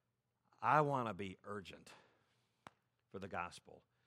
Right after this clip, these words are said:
Uh, I'm, I'm often a failure at it, but I'm just, I want to have an urgency for the gospel. And that's what we're, we're seeing here in Jesus. He's got an urgency for the gospel. And so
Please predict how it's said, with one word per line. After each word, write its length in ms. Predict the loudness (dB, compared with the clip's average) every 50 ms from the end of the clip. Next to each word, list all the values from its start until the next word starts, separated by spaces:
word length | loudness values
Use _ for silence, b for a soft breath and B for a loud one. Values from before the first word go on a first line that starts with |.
| _ _ _ _ _
Uh, 300 | -2 0 0 2 0 0 0 0
I'm, 260 | 0 0 -2 -4 -8 -6
I'm 200 | -6 -4 -2 -2
often 260 | -4 -4 -4 -6 -10
a 40 | -8
failure 400 | -6 -4 -2 -2 -2 -2 -4 -6
at 120 | -6 -8 -8
it, 100 | -10 -6 -4
but 120 | -2 0
I'm 180 | 0 0 0 -2
just, 220 | -4 -6 -6 -6 -2
I 100 | 0 0
want 500 | 0 0 -2 -2 2 2 2 2 2 -2 -6 -14 -10 -8
to 120 | -6 -6
have 220 | -4 -4 -4 -2 -2
an 140 | -4 -6 -6 _
urgency 720 | -6 -4 -4 -4 -4 -6 -10 -12 -10 -12 -10 -10 -10 -10 -10 -10
for 100 | -10 -8
the 120 | -8 -8 -10 -6
gospel. 580 | -2 0 0 0 0 -4 -8 -16 _ -20 -20 -20 _ _ _ _ _ _ _ _ _ _ _ _ _
And 140 | 0 2 4
that's 180 | 4 2 2 0
what 80 | 0
we're, 160 | 2 2 2 2 0
we're 120 | 0 0
seeing 340 | 0 0 -2 -2 -2 -2 0
here 200 | 0 2 2 2
in 100 | 0 -2
Jesus. 420 | -4 -4 -4 -4 -4 -4 -8 -8 -8
He's 180 | -8 -8 -4
got 220 | 0 2 2 2 2
an 80 | 0 -2 -4
urgency 800 | -2 -2 0 0 -2 -4 -8 -10 -10 -10 -8 -6 -6 -6 -6 b b b b b b
for 120 | 0 2
the 120 | 2 2 2
gospel. 640 | 6 8 10 10 10 8 4 -2 -8 -8 -6 -6
And 120 | -6 -8 -8
so 300 | -2 2 2 2 2